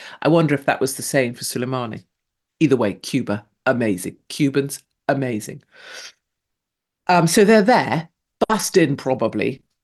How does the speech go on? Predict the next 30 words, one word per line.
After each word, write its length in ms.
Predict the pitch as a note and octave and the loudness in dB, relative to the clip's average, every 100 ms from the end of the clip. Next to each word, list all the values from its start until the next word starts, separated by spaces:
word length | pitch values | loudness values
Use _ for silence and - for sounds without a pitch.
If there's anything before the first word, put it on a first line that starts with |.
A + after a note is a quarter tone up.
| _ _ _ _ | _ _ _ _
paying 300 | D#3+ G3+ F#3 | 0 4 4
their 160 | D#3+ C#3+ | 4 2
respect 460 | C#3 - D#3+ - - | 0 -2 -2 -2 -8
to 80 | |
the 80 | C3 | -6
guy 200 | C3+ C#3 | -2 0
that 100 | B2 | 0
was 140 | C3+ C#3 | -2 0
nuked 320 | D3 B2+ C#3+ | 0 0 -4
off 120 | - | -6
the 60 | C3 | -6
face 280 | C#3 C3 A#2+ | -4 -4 -4
of 100 | - | -6
the 80 | |
planet 420 | B2 D3+ C3 - - | -4 -4 -2 -6 -2
by 180 | C3+ | -2
the, 380 | B2 C3 B2 A#2+ | 0 -2 -2 0
uh, 220 | B2 B2 - | 0 0 -2
U 200 | C3+ B2+ | 0 2
S 300 | A#2 A2 - - - | 0 -4 -14 -14 -2
brilliant 380 | C#3+ B2 A#2 | 0 0 -2
military 420 | C3 B2 - - A#2+ | -2 -4 -4 -4 -4
intelligence. 800 | A#2+ E3 A#2 - A2 - - _ _ - - | -4 -4 -4 -4 -10 -10 -16 _ _ -20 -6
And 140 | G3+ | -2
then 240 | A3+ G#3+ - | 2 2 2
some 320 | - B3+ F#3 | -2 0 0
bugger 440 | - - C3+ D3+ D3+ | -2 -6 -2 -2 0
goes 300 | D#3+ E3 E3 | 2 2 0
and 200 | D#3 - | -4 0
blows 380 | F3+ F#3 F3+ | 2 2 2